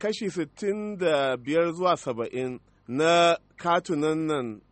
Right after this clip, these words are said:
an rarraba su ga 'yan ƙasa. Shin za a iya cewa kuna da katuna kamar kashi tis'in da biyar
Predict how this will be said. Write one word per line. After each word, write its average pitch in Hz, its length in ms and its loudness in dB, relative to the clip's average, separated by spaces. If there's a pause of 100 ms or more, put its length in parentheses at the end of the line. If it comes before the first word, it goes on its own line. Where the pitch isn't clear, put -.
(160)
an 156 340 -2
rarraba 147 560 2
su 143 320 -8
ga 127 160 -6
'yan 117 160 -8
ƙasa. 113 400 -10 (220)
Shin 160 300 -4
za 208 180 2
a 185 80 -4
iya 214 160 4
cewa 190 560 4 (260)
kuna 208 460 4
da 147 480 0 (240)
katuna 196 560 2
kamar 185 280 -2
kashi 190 600 -4
tis'in 196 580 -8
da 185 120 -4
biyar 175 380 -2